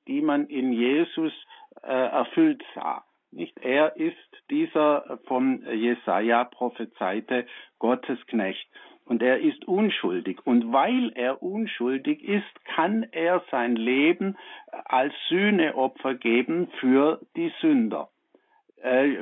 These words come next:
wenn er selber schuldig wäre, das würde sein Opfer nicht rein machen. Ja,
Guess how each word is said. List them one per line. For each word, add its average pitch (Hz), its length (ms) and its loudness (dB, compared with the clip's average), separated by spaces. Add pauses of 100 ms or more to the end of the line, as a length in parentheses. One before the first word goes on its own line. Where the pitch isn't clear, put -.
(280)
wenn 151 220 2
er 131 260 2
selber 175 380 4
schuldig 175 540 0
wäre, 139 400 2
das 139 200 0 (100)
würde 170 400 2
sein 143 240 2
Opfer 156 400 -4
nicht 156 340 -2
rein 147 440 0
machen. 87 500 -4 (800)
Ja, 139 360 0